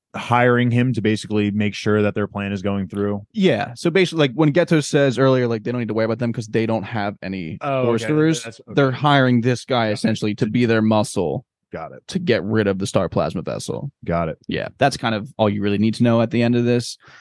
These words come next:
Speaker 2: Like I said, at kind of the, the top, not a, and, like, not a metric ton of things happen. It's a good reintroduction to our characters for the most part. We get a little bit of a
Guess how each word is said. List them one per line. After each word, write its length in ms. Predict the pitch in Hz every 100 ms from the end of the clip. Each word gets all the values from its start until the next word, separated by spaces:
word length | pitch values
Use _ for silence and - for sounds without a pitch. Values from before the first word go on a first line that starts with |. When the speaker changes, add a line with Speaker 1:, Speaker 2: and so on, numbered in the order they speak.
| _ _ _
Speaker 2:
Like 180 | 196 220
I 80 | 220
said, 460 | 208 196 185 156
at 140 | - -
kind 180 | 139 135
of 80 |
the, 220 | 117 110 -
the 120 | 104
top, 360 | - 113 120 -
not 260 | 113 135 170
a, 180 | 165 - _ -
and, 100 | 107
like, 180 | 107
not 140 | 143 170
a 140 | 113 - _
metric 420 | 98 104 - 104 -
ton 300 | - 110 117
of 100 | 110
things 240 | 143 139
happen. 480 | 151 131 - 143 139
It's 220 | 131 -
a 80 | 123
good 200 | 135 120
reintroduction 600 | 120 117 110 110 107 110
to 100 | 110
our 100 | 104
characters 840 | - 135 123 123 117 113 113 110 -
for 140 | 107
the 60 | 104
most 280 | 104 107
part. 240 | - 101 98
We 60 |
get 100 | 98
a 40 | 98
little 120 | 95
bit 120 |
of 40 |
a 40 | 82